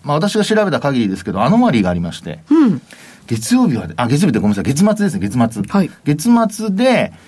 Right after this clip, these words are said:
Speaker 1: あの、三十日とか三十一日。
Speaker 2: はい。
Speaker 1: で、その日の値幅を見、前日比の値幅を見てみると、
Speaker 2: うん。
Speaker 1: なんと、あの、まあ、今回も含めてなんですが、十一ヶ月中、
Speaker 2: うん。
Speaker 1: 十ヶ月が、十回が、
Speaker 2: はい。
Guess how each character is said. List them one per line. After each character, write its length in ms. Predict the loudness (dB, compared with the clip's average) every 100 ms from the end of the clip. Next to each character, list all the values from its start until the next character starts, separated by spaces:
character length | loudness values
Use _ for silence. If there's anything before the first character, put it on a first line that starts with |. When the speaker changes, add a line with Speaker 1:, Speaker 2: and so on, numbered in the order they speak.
| -10 -2
Speaker 1:
あ 180 | 0
の、 220 | 0 -2 0
三 240 | 2 2
十 180 | 2 0
日 140 | 0
と 100 | -2
か 60 | -2
三 180 | -2 -2
十 80 |
一 180 | -4 -4
日。 380 | -6 -6 -6 -4
Speaker 2:
は 220 | -2 -2
い。 80 | -2 -10 -4
Speaker 1:
で、 520 | -2 0 2 2 2
そ 100 | 2
の 140 | 2 2
日 340 | 4 4 2
の 320 | 2 2 2
値 140 | 0 0
幅 440 | 0 2 2 2
を 140 | 0
見、 180 | 0 -2 -2
前 140 | 0 2
日 280 | 2 -2
比 80 | 0
の 100 | 0
値 60 | 0
幅 240 | -2 0
を 60 | -2
見 100 | -2
て 100 | -4
み 140 | -4
る 100 | -8
と、 320 | -4 -2 -2 -2
Speaker 2:
う 60 |
ん。 60 | -6 -10 -20 -8
Speaker 1:
な 120 | 0 0
ん 100 | 2
と、 320 | 0 -2 -6 -12
あ 160 | -10
の、 460 | -6 -6 -6 -8 -16 _
ま 100 | -4
あ、 140 | -4 -4
今 120 | 0 0
回 160 | 0
も 180 | -2 -4
含 200 | -4 -2
め 80 | 0
て 80 | 0
な 140 | -4
ん 40 | -6
で 60 |
す 100 | -4
が、 280 | -2 -2 -4 -16 -20 -12
十 320 | -4 2 2 2
一 100 | 0
ヶ 100 | 0
月 240 | 0 -2
中、 340 | -4 -2 -2 -4 -2
Speaker 2:
う 60 | 0 2
ん。 40 |
Speaker 1:
十 140 | 0
ヶ 220 | -2 -2 -2
月 240 | -2 -6
が、 140 | -10 -8
十 100 | -4
回 300 | 0 2 2
が、 80 |
Speaker 2:
は 60 |
い。 20 | -2